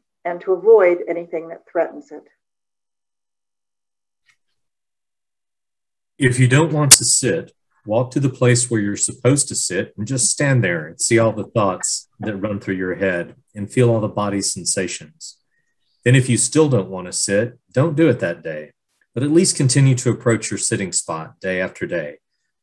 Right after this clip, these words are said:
Speaker 2: Don't avoid the place, and eventually maybe you will just get tired and sit down. Concentration <laughs> allows you to show up. Sometimes when we notice we're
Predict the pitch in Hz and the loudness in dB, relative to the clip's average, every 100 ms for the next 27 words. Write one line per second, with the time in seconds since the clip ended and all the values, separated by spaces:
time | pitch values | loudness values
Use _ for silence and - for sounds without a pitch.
0 | - 120 123 127 117 117 - 101 82 - | 2 4 4 4 2 0 -2 -4 -4 -8
1 | - - - _ _ - 92 101 127 - | -10 -10 -14 _ _ -14 -4 2 2 2
2 | 107 98 95 98 104 95 95 104 101 - | -2 0 -2 0 0 0 -4 -4 -4 -4
3 | 98 - 95 104 82 - - 95 90 78 | -6 -4 -2 -2 -2 -6 -6 -8 -10 -10
4 | 71 - _ _ _ _ - - _ _ | -12 -20 _ _ _ _ -20 -20 _ _
5 | _ _ _ _ _ - 160 - 139 139 | _ _ _ _ _ 2 4 2 0 0
6 | 135 - 131 117 98 101 107 101 104 101 | 0 2 0 0 -2 0 0 0 0 -2
7 | - - - - 92 95 95 87 80 _ | -4 -6 -6 -4 -4 -4 -6 -10 -14 _
8 | _ _ _ _ _ _ _ _ - - | _ _ _ _ _ _ _ _ -2 2
9 | 190 139 95 85 - - 110 110 113 123 | 2 2 0 -2 -2 -2 -2 0 4 4
10 | 117 - 101 98 95 | 4 2 0 2 0